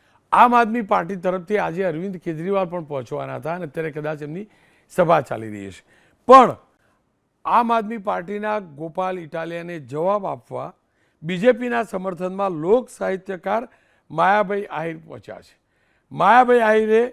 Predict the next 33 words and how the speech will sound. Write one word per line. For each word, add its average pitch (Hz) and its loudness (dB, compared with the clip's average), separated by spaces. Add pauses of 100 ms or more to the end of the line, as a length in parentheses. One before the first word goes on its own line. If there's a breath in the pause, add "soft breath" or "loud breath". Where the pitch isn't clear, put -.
(440)
ગોપાલ 190 0
ઇટાલિયા 175 -6
વિરુદ્ધ 156 -10
રીતસરનો 202 -6
મોરચો 160 -10
માંડ્યો 110 -12
છે, - -20 (540)
કેમ 214 0
કે 247 2 (120)
ગોપાલ 254 0
ઇટાલિયા 208 -2
અગાઉ 196 -2
જે 196 -8
નિવેદન 180 -8
આપી 143 -12
ચૂક્યા 123 -10
હતા 131 -12 (580)
અને 180 -4
તે, 170 -10 (240)
તેમાં 160 -6
તેમને 160 -8 (520)
કલાકારો 202 0 (100)
અને 202 -8
સંતો 170 -8
વિરુદ્ધ 185 -8
નિવેદન 175 -8
આપ્યું 156 -10
હતું, 220 -12 (360 soft breath)
ભૂતકાળમાં 202 2
આપ્યું 170 -12
હતું, 190 -6
અત્યારે 240 2
નહીં, 143 -10